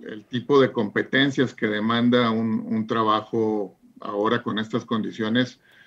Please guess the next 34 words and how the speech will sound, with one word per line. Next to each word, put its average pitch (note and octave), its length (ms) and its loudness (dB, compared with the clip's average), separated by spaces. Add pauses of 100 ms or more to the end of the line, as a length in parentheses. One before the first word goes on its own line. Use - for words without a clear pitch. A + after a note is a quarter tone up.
(140)
pues A2+ 160 0
se C3+ 80 2
han C3 100 6
ido C#3 240 6
desarrollando A2+ 1000 2 (1000)
forzadamente C3+ 840 2
por, A#2+ 300 -2
por G#2 120 -4
la G#2 100 0
circunstancia B2+ 760 0
que - 80 -4
nos G#2 220 -4
ha A#2 60 0
dado, A#2+ 340 2 (320)
pero C3+ 220 4
desde C3+ 220 4
antes D#3+ 300 0
ya D#3 120 6
veníamos C#3+ 440 2
trabajando, A2 600 0
sin G#2 300 -8
duda, A#2+ 360 4 (400)
eh, G2 540 -2 (120)
eh, G2+ 240 -8 (260)
pues - 220 -6
el, G#2 240 -6
el G2+ 300 -8
saber A#2+ 460 2
que A2 440 2 (120)
hay G#2 140 -4
muchas A2+ 280 -2
empresas, G#2 640 -4
eh, F#2+ 440 -14
obviamente G#2 640 -10